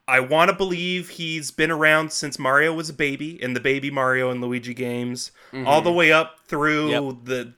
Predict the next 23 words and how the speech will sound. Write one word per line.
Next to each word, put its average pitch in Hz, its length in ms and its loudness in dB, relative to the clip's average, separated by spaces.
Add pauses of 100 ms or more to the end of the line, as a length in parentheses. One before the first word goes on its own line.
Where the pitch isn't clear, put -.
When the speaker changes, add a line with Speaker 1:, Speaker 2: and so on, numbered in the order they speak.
(180)
Speaker 1:
Mario's 147 600 2
Yoshi 147 360 0
is 135 100 -10
the 147 80 -8
one 131 160 -4
who's 135 220 -10
in 139 160 -2
Super 147 320 -6
Smash 131 360 -2
Bros. 123 380 0
and 117 200 -8 (280)
Mario 127 340 6
Kart 123 260 0
and 123 140 -6
all 123 140 0
of 120 100 -6
those. 117 500 -2 (380)
Speaker 2:
Yes. 123 360 2
Speaker 1:
Um, 113 260 -10 (680)
but 156 200 2
also, 180 420 0
just 170 360 -6
like 131 480 -2